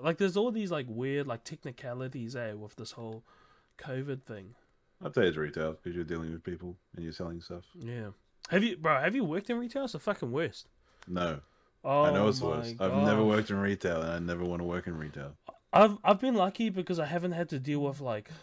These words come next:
Speaker 1: the type of retail that I've heard. You know, there's, like, um, clients from hell, or, you know,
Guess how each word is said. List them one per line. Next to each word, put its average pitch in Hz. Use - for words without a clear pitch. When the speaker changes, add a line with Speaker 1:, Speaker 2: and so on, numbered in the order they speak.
Speaker 1:
the 131
type 156
of 135
retail 147
that 127
I've 110
heard. 170
You 127
know, 120
there's, 120
like, 113
um, 110
clients 127
from 113
hell, 113
or, 104
you 113
know, 101